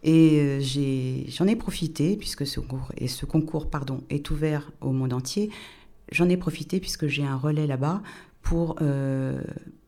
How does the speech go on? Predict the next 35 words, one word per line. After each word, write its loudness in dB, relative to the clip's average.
recueillir 4
des 2
écrits -4
de -2
migrants, 0
euh, -2
à -4
Calais, 0
dans -4
la -2
jungle -4
de -8
Calais. -6
Et 6
j'ai 4
sélectionné, 0
et 2
on -2
me 0
les -4
a -2
traduits -6
dernièrement, -4
là, -4
tout -12
dernièrement, -2
j'ai 2
sélectionné, 2
euh, 0
trois 2
écrits -2
en 0
farsi, -2
donc, -4
euh, -4